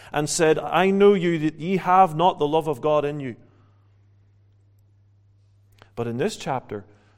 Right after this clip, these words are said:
John is writing about the greatest proof of God love, of God's love. He's writing about how God can love sinners in verse nine. "Because God sent his only begotten Son into the world that we might live through him."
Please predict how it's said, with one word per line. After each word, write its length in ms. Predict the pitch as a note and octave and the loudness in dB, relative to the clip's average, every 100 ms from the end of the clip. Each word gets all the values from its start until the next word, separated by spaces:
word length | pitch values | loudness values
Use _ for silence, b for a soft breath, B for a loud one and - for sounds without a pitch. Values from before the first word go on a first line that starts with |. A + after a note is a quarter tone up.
| b - | b -10
John 320 | A#2 D#3 F3+ | -2 0 -2
is 160 | C#3 A2 | -6 -4
writing 420 | C3+ D3+ C#3 A#2 b b b b b | -4 -4 -8 -12 b b b b b
about 220 | - B2 A#2 | -12 -10 -8
the 80 | |
greatest 500 | A#2 C3+ E3+ E3+ - | -10 -6 -6 -6 -10
proof 400 | - - D#3 - - | -12 -8 -8 -8 -14
of 180 | A#2 A2 | -14 -10
God 260 | A#2+ A#2 | -10 -10
love, 380 | G2 F#2 F#2 _ - | -12 -14 -16 _ -18
of 140 | A#2+ | -14
God's 280 | B2+ B2 - | -10 -10 -10
love. 200 | G#2 F2 _ _ _ _ _ b b b b b | -16 -18 _ _ _ _ _ b b b b b
He's 260 | - F3+ C#3 | -8 -6 -4
writing 420 | F#3 A3 G#3 E3+ - b b b _ _ _ _ _ - | -2 0 0 -4 -14 b b b _ _ _ _ _ 0
about 300 | C#3+ D3+ C#3+ | 2 2 0
how 340 | - F#3+ G#3+ | -2 0 0
God 400 | E3 D#3 D#3+ D#3 | 0 -2 -2 -4
can 460 | - - E3 F#3 C#3+ | -14 -16 -14 -12 -12
love 220 | A#2 - | -12 -14
sinners 260 | - G#2 - _ - - _ _ - | -20 -20 -20 _ -20 -20 _ _ -16
in 120 | A#2 | -8
verse 340 | B2 C3+ - | -6 -6 -8
nine. 320 | A#2+ G#2 G2 - | -12 -14 -14 -12
"Because 600 | C3+ - F3 G3+ F3 - | -12 -4 0 0 0 -8
God 420 | C3 D3+ G3 G#3 | -4 2 2 0
sent 420 | - - F#3 - | -6 -6 -6 -8
his 200 | - C#3+ | -8 -6
only 280 | C3+ G#3 A#3+ | -2 0 0
begotten 440 | A3 G3 G3 D#3 C#3+ | -2 0 0 0 -8
Son 380 | - D#3+ C3+ | -8 -6 -6
into 480 | - E3 G#3+ G#3+ G3 | -8 -6 -4 -4 -6
the 100 | F3+ | -6
world 360 | E3 D3+ C#3 A#2+ | -4 -2 -2 -4
that 160 | B2+ B2 | -8 -10
we 120 | C3+ | -10
might 220 | B2 A2 | -10 -10
live 240 | B2 C#3 | -8 -8
through 320 | A2 - C3 A#2+ | -10 -16 -14 -14
him." 300 | A#2+ G2 | -14 -16